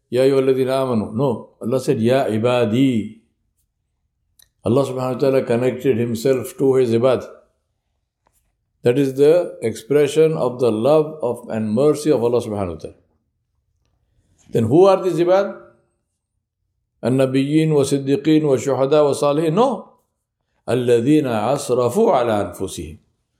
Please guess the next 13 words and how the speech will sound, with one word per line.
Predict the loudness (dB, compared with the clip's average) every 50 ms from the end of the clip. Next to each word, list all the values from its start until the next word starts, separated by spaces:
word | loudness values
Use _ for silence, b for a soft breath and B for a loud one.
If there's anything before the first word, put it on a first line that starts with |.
| _ _ _ _ _ _ _ _ _ 0
Who | 2 4 6
are | 6 4 4 2
the | 2 2
ones | 2 2 0 0
who | 2 2
Allah | 2 2 4 4 4
is | 2 2 2
saying, | 2 2 2 2 2
"Ibadi"? | 2 4 4 4 4 2 -2 -2 -6 -10 -18 _ _ _ -18
Those | -6 0 4 6 6 6 6 2 0 -4 -6
who | -8 -8 -4 0
committed | 0 2 2 0 0 0 -2 -2 0
sins. | -2 -4 -4 -4 -6 -10 -12 -14 -18 -20